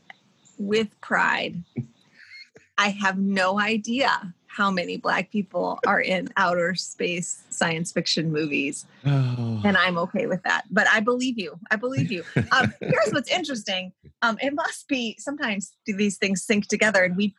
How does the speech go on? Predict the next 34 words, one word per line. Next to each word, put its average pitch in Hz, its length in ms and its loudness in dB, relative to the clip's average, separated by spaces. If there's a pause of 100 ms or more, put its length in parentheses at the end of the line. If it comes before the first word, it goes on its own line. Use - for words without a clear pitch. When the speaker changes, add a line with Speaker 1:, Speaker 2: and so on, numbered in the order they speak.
Speaker 1:
we 202 140 0
do, 185 160 2 (200)
<laughs> - 200 -20
trust 247 260 0
us, 208 140 -2 (200)
we 202 360 2
do 269 180 4
not 233 240 2
plan 214 240 2
them. 180 200 -2 (360)
But 226 240 4 (140)
<laughs> - 120 -6
I 302 120 0
guess - 300 0
it's - 200 -6
like 202 240 -2 (920)
your 262 240 4
day 185 500 0 (260)
on 202 440 2 (200)
<laughs> - 220 -16 (180)
the 208 120 -4
podcast, 226 720 0
because 214 560 0 (640)
when 254 180 -2
I 262 140 2
was 294 140 -6
thinking 226 300 -4
about 185 340 0
what 175 240 -2
is 185 160 -8
astonishing 180 500 -6
me 170 140 -4
this - 240 -8
week, 151 240 -4